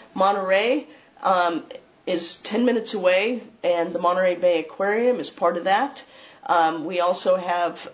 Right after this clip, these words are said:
uh, within, uh, ten minutes south of here, we have the start of Big Sur and the beautiful Highway one coastline, um, Big Sur Highway. So within just a few minutes,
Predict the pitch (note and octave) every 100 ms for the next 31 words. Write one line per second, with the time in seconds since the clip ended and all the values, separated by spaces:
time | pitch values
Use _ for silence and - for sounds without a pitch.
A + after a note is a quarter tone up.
0 | - F#3 E3 G3 E3 A3 F#3+ F#3 F3+ -
1 | - - - E3+ D#3 D3 - - - -
2 | - _ - A3 G#3 G3 G3+ G3+ - -
3 | D3 A#3 C#4+ A#3 B3+ B3+ C4+ G#3+ E3 F#3+
4 | F#3 F#3 E3 - E3+ F3 - C#3+ D3+ F3
5 | F#3 - F3+ F#3+ C#4 - - - - E3+
6 | E3 D#3+ F3 F#3 - F#3 E3+ - F3+ F3+
7 | F3 F3 F3 F3 - F3+ - G3 F#3+ G3+
8 | A#3 - - - - F3 E3 D#3+ D#3+ D#3
9 | - - - - F3 - F#3+ E3+ - -
10 | E3+ F3+ G#3 C4 C#4+ - - - _ -
11 | A3 G#3 F#3+ F3+ - _ _ G#3+ G3+ C4
12 | C4+ C#4 B3 C#4 C#4 A3 A3 B3+ A3+ A3+
13 | C4 E4 - -